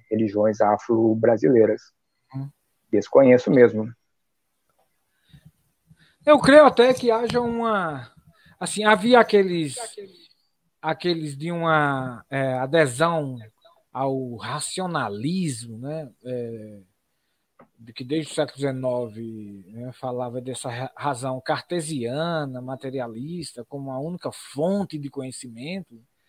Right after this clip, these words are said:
Speaker 2: a superior, tudo mais seriam crendices superstições. Tem isso, né?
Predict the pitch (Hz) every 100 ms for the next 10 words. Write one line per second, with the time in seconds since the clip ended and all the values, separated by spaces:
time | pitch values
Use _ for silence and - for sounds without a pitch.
0 | _ 127 - 139 143 135 120 107 135 170
1 | 143 120 _ _ _ 190 196 147 135 156
2 | - 143 139 131 - 151 131 151 - 131
3 | 131 - 139 - 240 214 170 214 269 -
4 | - 277 _ - 143 208